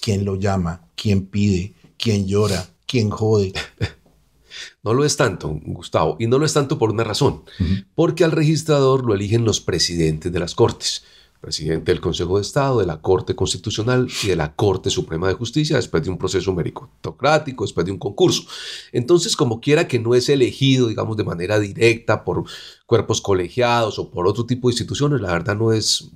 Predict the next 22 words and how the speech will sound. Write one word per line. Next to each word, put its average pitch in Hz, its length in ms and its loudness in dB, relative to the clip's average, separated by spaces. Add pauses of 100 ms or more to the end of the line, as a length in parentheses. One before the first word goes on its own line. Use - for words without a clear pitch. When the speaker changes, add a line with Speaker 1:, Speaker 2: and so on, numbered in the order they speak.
Speaker 2:
muy 110 180 0
fuerte 101 520 0 (380)
ese 113 240 0
nivel, 98 480 2
si - 120 -12
se 87 120 -6
refiere, 92 320 0
por - 160 -4
ejemplo, 85 260 -2
a - 20 2
lo 90 360 -2
burocrático. 110 1000 0 (380)
Y - 100 -12
bueno, 143 220 2
sí, 175 200 2
de - 140 0
pronto 120 320 0
lo 98 80 -2
llaman 104 280 0
a 98 40 0
uno 107 300 0
cuando 85 360 -2